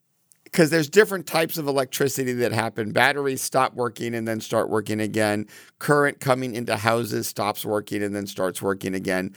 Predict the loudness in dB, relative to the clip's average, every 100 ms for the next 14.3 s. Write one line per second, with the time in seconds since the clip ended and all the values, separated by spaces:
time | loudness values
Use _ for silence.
0 | -18 -20 -2 2 2 4 2 2 2 2
1 | 0 0 0 0 0 2 0 0 -2 -2
2 | -2 -2 -2 0 2 2 0 2 4 4
3 | 2 -2 -4 -2 0 0 -2 -4 -2 -2
4 | -2 -8 -14 -18 -20 _ _ 2 2 2
5 | 0 2 4 2 -2 _ _ -4 -4 2
6 | 0 2 -2 -2 2 4 4 0 -4 -2
7 | -2 -2 -2 0 -2 0 -2 0 0 0
8 | 0 -2 -2 -6 -2 2 4 4 2 -6
9 | -18 -2 0 4 2 0 -4 -4 0 0
10 | 0 -2 0 -2 -2 -4 -4 -4 -6 -6
11 | -12 -20 -20 -4 -2 0 -2 2 4 6
12 | 6 4 2 -4 _ _ 0 2 2 2
13 | 4 4 4 2 0 -4 -2 0 0 0
14 | 0 -2